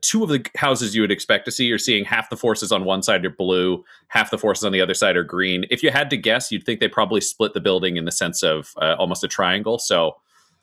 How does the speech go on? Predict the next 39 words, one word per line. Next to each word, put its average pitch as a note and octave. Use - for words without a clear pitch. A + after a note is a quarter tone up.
the, E2
uh, D2
the F2
black F2
Vance -
troops A2+
are F2
probably F#2
at F2
the F2+
rear F2
of -
the G#2
Bolter G2+
Express. A2+
You -
can't F2
see F#2+
the D#2+
whole F2
building F2
as F#2+
you A2
pull G#2+
up -
to A#2
the A2
front, B2+
but C3
it C3+
is B2+
clearly C#3
being A#2
set A2
up -
as F#2+
a G#2
fortress. -
Um, E2